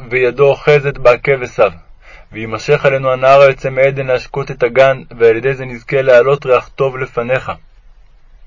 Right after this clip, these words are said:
ותזכנו ליראה שלמה באמת,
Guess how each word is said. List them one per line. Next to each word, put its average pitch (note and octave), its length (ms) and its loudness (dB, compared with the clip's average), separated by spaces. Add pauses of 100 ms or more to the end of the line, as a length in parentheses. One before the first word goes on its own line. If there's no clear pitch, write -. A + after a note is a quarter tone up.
(880)
ותזכנו A#2 440 2
ליראה C#3+ 340 4
שלמה D3 320 2
באמת, C#3 600 -4